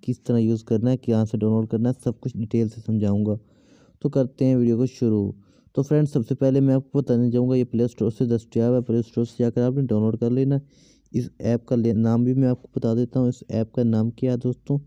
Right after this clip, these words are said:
टाइप स्विच ये है। ये वाला आपने प्ले स्टोर से जाकर डाउनलोड कर लेना इस ऐप को। मैं आपको दिखा भी दूँ, ठीक है दोस्तों, ये देखें, ये वाला ऐप है टर्बो वेपन के साथ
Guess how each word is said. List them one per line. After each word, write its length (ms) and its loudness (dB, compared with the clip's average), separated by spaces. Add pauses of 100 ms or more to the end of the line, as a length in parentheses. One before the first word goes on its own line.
(540)
टाइप 300 2
स्विच 420 -4 (560)
ये 260 2
है। 160 0 (880)
ये 180 2
वाला 260 2
आपने 200 0
प्ले 420 0
स्टोर 380 -2
से 180 -2
जाकर 300 0
डाउनलोड 560 2
कर 140 -2
लेना 260 2 (240)
इस 180 -4 (100)
ऐप 260 -2
को। 160 -2 (560)
मैं 60 0
आपको 180 -2
दिखा 360 -2
भी 120 0
दूँ, 220 0
ठीक 160 -8
है 60 0
दोस्तों, 300 -2 (260)
ये 120 -2
देखें, 300 -4
ये 260 -2
वाला 180 0
ऐप 360 -2
है 100 -6 (1400)
टर्बो 300 0
वेपन 380 2
के 100 -2
साथ 300 -2